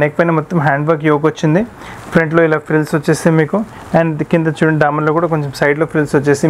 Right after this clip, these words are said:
making is really different. And color combination చూడండి, టాప్లో ఇలా green color ఇచ్చారు కదా ఎక్కువ, అందుగురించి green color bottom, bottom పైన మనకి ఇలా work వచ్చేస్తుంది. And these are into stretchable bottoms వస్తాయి దీంతో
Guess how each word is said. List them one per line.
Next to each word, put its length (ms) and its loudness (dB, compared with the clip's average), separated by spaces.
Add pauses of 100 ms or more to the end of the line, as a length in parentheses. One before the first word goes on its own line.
making 320 0
is 80 -2 (120)
really 260 2
different. 280 0 (400)
And 100 4 (100)
color 260 0
combination 440 2
చూడండి, 300 2 (120)
టాప్లో 320 0
ఇలా 120 2 (560)
green 220 2
color 280 2
ఇచ్చారు 260 -2
కదా 160 0
ఎక్కువ, 200 -2
అందుగురించి 460 -2
green 220 0
color 240 0
bottom, 300 0
bottom 280 0
పైన 360 -2
మనకి 220 -2
ఇలా 100 2 (140)
work 220 0
వచ్చేస్తుంది. 440 0 (360)
And 140 2
these 200 4
are 140 0
into 140 2 (100)
stretchable 520 2
bottoms 380 0
వస్తాయి 280 0
దీంతో 180 -2